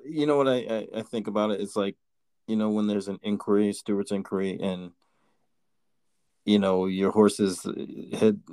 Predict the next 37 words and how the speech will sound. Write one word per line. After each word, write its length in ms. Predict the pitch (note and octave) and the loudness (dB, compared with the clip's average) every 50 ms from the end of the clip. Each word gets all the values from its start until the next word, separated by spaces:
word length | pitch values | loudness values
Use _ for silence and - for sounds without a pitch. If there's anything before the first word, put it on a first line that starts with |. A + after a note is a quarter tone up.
| - - | -4 0
had 140 | A2 A2 G2 | 2 2 4
won 220 | G2 A2 G#2+ G#2 | 6 6 8 8
the 80 | G2+ G2 | 6 6
race, 400 | F#2 G2 G2 G2 G2 G2+ - - | 4 4 4 6 4 2 2 0
and 200 | G2+ F2+ F2+ F2+ - - - - - _ - | 0 0 0 -2 -6 -12 -20 -20 -20 _ -2
it 160 | G#2 G#2+ - | 0 0 2
just 240 | - G#2+ G2 - - | 2 2 2 0 0
blinks 400 | - G#2 G#2+ G#2 G#2+ G#2+ - - | 4 6 8 8 8 6 6 4
and, 160 | A2 G2 G2 - | 2 2 2 0
and, 240 | - G2 G2+ F#2+ E2 | -2 -2 -2 -2 -2
and 200 | - - G2+ G2 | 0 0 2 2
it 80 | F#2+ F2+ | 2 2
gets 220 | - A2 G2 - - - _ | 4 4 2 2 0 -2 _
over 540 | - A#2+ A#2+ A#2 A2 A2+ A#2 A#2 B2 B2+ B2+ - _ _ _ _ _ _ - - _ _ _ _ _ _ _ - | 6 8 8 8 10 10 8 8 8 4 0 -8 _ _ _ _ _ _ -20 -20 _ _ _ _ _ _ _ -8
the 100 | G#2+ G2+ | -8 -6
time, 640 | - - - A#2+ G#2 G#2 G#2+ A2 A2+ A#2 A#2 A#2+ _ _ _ _ _ _ _ _ - | -6 -4 -2 -2 0 2 2 0 0 -2 -6 -10 _ _ _ _ _ _ _ _ -6
you 120 | - A2+ | -2 2
know, 180 | A2 G#2+ G#2 G#2+ | 2 4 4 2
it's 100 | G#2 - | 0 -2
just 220 | - G#2 G#2 - | -4 -6 -4 -4
like, 240 | A2+ G2 F#2+ G2 - _ _ - - - _ _ _ _ _ _ - | -4 -4 -4 -4 -8 _ _ -20 -20 -20 _ _ _ _ _ _ 0
you 100 | C#3 C#3 | 4 4
know, 120 | C3+ B2+ | 6 6
there's 240 | B2 C3+ C3 A#2 - | 6 4 2 2 0
kind 180 | - - D3 C3+ | -2 0 2 2
of 80 | B2 A#2 | 2 2
a 40 | A2+ | 0
reasonable 580 | G2+ G2+ A2 A#2+ A#2+ A#2 A2+ A2 A2+ G#2 A2 A2 | 0 0 -2 -2 -2 -2 -2 -2 0 0 0 0
amount 260 | G#2+ G#2+ G#2+ G#2 G#2 | 0 0 0 0 -2
of 80 | G2+ | -2
time 260 | - A2+ A2 G#2+ A2 A2 | -2 -2 0 0 0 0
when 120 | A2 A2 | 0 -2
it 60 | G#2 | 0
goes 220 | A2 A2+ A2 G#2 - - | 2 0 0 0 0 -2
over 300 | A2+ A2 G#2 G#2 A2+ A2 | -2 0 2 4 4 6
that 220 | G#2 A2 A2 - _ | 6 6 4 2 _
point. 360 | _ - - A2 G#2+ A2+ A#2 | _ -8 -4 -2 -2 -2 -4